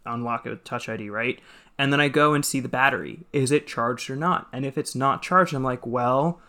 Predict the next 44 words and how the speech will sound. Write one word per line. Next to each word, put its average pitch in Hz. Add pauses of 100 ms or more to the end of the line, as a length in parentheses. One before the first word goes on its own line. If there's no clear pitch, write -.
(600)
what 139
am 143
I 147
gonna 147
do? 143
Is 131
it 123
really 127
gonna 139
be 139
that 139
intensive?" 151
And 135
then 143
I 156
debate 143
whether 131
I 131
wanna 131
use 123
my, 123
you 135
know, 113
six-year-old 123
iPad 165
or 131
my 120
phone, 156
or 131 (320)
it, - (100)
just -
kinda 120
let 120
it 117
be 117
and 117
I 113
tackle 113
it -
for 117
a 117
time 104
later. 67 (420)
Um, 120